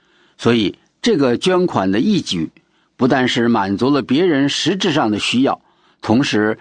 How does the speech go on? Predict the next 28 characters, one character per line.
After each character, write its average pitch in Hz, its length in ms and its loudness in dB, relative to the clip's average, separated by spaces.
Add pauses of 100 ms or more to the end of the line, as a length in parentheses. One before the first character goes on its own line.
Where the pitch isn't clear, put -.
(160)
也 117 260 0
造 135 400 0
就 113 260 0
了 101 300 0 (140)
对 131 260 2
方 120 320 0
的 110 140 0
灵 95 280 0
命， 135 160 0 (760)
使 113 200 0
他 127 180 0
们 120 220 2
透 160 280 0
过 123 200 0
感 113 300 0
谢 175 180 0
神 151 400 -2 (160)
而 101 220 0
拉 127 300 0
近 123 240 0
了 92 160 -2
跟 131 260 0
神 101 320 0
之 104 160 -2
间 107 180 0
的 95 120 -2
关 101 200 0
系。 - 200 -6